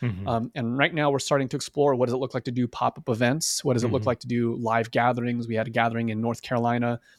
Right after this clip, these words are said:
Speaker 2: Fifty people showed up and five people got baptized.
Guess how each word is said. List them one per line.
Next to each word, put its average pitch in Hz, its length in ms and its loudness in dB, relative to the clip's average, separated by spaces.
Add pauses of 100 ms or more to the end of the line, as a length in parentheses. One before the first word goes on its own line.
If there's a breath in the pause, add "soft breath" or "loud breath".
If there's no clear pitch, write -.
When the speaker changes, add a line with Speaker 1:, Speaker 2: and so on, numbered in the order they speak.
(180 soft breath)
Speaker 2:
Fifty - 360 0
people 143 280 -2
showed 131 260 2
up 143 180 6
and 110 100 -4
five 117 260 0
people 127 220 -6
got - 200 -8
baptized. 170 720 2